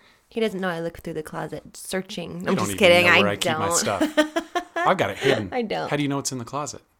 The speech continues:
Speaker 1: Hmm. Hey, baby, what you drink in there?
Speaker 2: Friend Zia.
Speaker 1: You like your friend Zia?
Speaker 2: <laughs> Of always.
Speaker 1: <laughs>
Speaker 2: Of course.
Speaker 1: I love friend Zia.
Speaker 2: How much have you had?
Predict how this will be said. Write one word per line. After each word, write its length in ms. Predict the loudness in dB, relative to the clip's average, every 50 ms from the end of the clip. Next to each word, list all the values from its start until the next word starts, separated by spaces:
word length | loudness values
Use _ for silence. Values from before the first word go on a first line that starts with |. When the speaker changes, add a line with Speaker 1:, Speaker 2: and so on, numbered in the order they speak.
| _ _ _ _ -14
Speaker 1:
Hmm. 200 | -10 -10 -10 -10 -12 -16 _ _ _ _ _ _ _ _ _ _ _ -20 -20 -12
Hey, 140 | -8 -6 -4
baby, 260 | -2 -2 0 0 0
what 160 | -2 -4 -6
you 60 | -8 -8
drink 280 | -6 -6 -6 -6 -6
in 100 | -6 -6
there? 220 | -6 -6 -8 -8 -10 _ _ _ _ _ -8
Speaker 2:
Friend 260 | -6 -6 -6 -6 -8
Zia. 440 | -8 -8 -8 -8 -8 -8 -10 -12 -14 -16 -20 -20 -20 _ _
Speaker 1:
You 100 | -8 -6
like 260 | -6 -6 -8 -10 -10
your 120 | -10 -12 -10
friend 340 | -10 -10 -8 -6 -6 -6
Zia? 480 | -6 -6 -4 -4 -2 0 0 0 0 -2 -6 -14 -18 _ -14
Speaker 2:
<laughs> 140 | -12 -10 -12
Of 160 | -12 -12 _ _
always. 640 | -2 -2 -2 0 -2 -4 -4 0 0 0 2 2 0 0 -2
Speaker 1:
<laughs> 1080 | -2 -4 -4 -6 -6 -4 -6 -8 -8 -8 -8 _ -8 -8 -8 -10 -10 -10 -8 -8 -8
Speaker 2:
Of 200 | -8 -10 -8 -6
course. 560 | -4 -2 -2 -2 -2 -4 -6 -6 -8 -8 -8 -10 -14 -18 -20 _ _ -12 -8 -6 -4 -4 -4 -4
Speaker 1:
I 220 | -6 -6 -4 -4 -4
love 300 | -2 -2 -2 -2 -4 -4
friend 300 | -4 -4 -2 -2 -2 -2
Zia. 320 | -2 -2 0 0 0 -2
Speaker 2:
How 80 | -2 -2
much 160 | -2 -2 -4
have 140 | -4 -4 -4
you 160 | -4 -4 -4
had? 340 | -4 -4 -4 -4 -6 -10